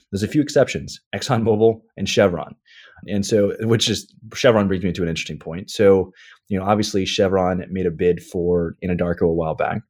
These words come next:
right? And then Oxy outbid 'em with thanks to some ten billion dollars in cash from Warren Buffett. But now Oxy's market cap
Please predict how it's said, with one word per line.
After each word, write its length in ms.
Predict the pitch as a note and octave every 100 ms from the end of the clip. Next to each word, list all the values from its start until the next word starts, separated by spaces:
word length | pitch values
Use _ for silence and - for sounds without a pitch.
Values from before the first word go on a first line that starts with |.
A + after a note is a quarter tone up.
| -
right? 240 | E2+ F#2+ -
And 120 | F#2+
then 140 | E2 -
Oxy 340 | F#2 - F#2
outbid 300 | F2 E2+ F2+
'em 260 | F2+ G2+ G2+ -
with 140 | F2
thanks 260 | F2 E2+ -
to 200 | E2+ E2
some 300 | - D#2+ D2+ _
ten 180 | - G2
billion 220 | F2+ F2+
dollars 220 | F2 E2+ E2
in 80 |
cash 300 | D#2 F2+ E2
from 140 | - D#2+
Warren 180 | E2 D#2
Buffett. 360 | D#2+ D#2+ - - - - - - _ -
But 120 | G2+
now 200 | G#2+ G#2
Oxy's 440 | G#2+ C#3+ - F#2+
market 320 | F#2+ F2 -
cap 280 | - D#2+ E2+